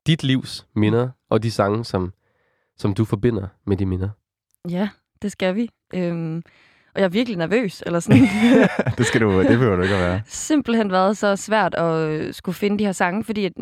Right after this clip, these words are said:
Speaker 2: nu lyttede jeg jo til nogle af jeres andre, øhm, podcasts, øh, med nogle af de andre virkelig spændende mennesker, I har haft på besøg, og så, øh, og de er jo sådan lidt oppe i årene, og jeg er seksogtyve, så jeg var sådan, "Shit, mand.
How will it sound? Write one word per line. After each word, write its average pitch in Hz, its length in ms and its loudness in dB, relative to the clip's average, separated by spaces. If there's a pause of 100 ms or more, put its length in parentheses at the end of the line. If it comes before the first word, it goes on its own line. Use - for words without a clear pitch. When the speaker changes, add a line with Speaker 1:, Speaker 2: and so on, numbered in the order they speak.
(160)
Speaker 2:
nu 214 120 -2
lyttede 214 280 -2
jeg 170 80 2
jo 156 60 0
til 175 180 -8
nogle 175 180 -2
af - 20 0
jeres 165 220 -2
andre, 175 320 -4 (320)
øhm, 156 380 -2
podcasts, - 720 -6 (720)
øh, 185 240 2
med 175 120 0
nogle 180 140 0
af 190 60 2
de 180 80 0
andre 180 220 2
virkelig 202 240 0
spændende 214 280 0
mennesker, 196 280 -2
I 196 60 0
har 185 120 0
haft 165 240 -4
på 185 80 0
besøg, 196 400 -2
og 196 80 -8
så, - 140 -4 (160)
øh, 185 260 -4 (800)
og 202 80 -2 (360)
de 254 120 4
er 285 40 6
jo 285 120 4
sådan 226 460 2 (260)
lidt 269 260 2
oppe 311 120 2
i - 60 0
årene, 202 380 0 (880)
og 220 80 2
jeg 233 220 2
er 220 40 0
seksogtyve, 226 720 -2 (360)
så - 100 -6
jeg 202 80 0
var 196 60 2
sådan, 175 420 -4
"Shit, - 420 -10
mand. 165 200 -8